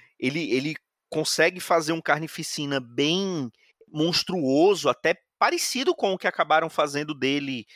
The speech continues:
nessa saga Carnificina Absoluta, né? Que fi-,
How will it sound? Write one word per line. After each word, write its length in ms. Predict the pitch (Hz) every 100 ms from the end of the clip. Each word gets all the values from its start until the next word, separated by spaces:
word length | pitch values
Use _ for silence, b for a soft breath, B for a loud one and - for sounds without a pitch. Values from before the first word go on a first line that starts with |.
| B B -
nessa 320 | 131 147 147
saga 340 | - 131 131
Carnificina 540 | - 127 131 - 135 127
Absoluta, 680 | 123 - 135 117 143 - 113
né? 180 | 131
Que 100 | -
fi-, 240 | - 131